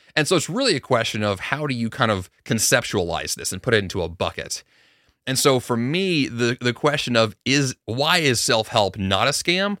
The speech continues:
Well, it's not, because the people are the scam. And self-help is just self-help.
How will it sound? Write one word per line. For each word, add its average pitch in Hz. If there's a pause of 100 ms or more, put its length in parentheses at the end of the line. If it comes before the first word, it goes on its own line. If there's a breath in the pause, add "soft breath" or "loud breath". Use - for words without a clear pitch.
(120)
Well, 139
it's 147
not, 143
because 123
the 120
people 117
are 101
the 87
scam. 82 (380 soft breath)
And 127
self-help 131
is 95
just 87
self-help. -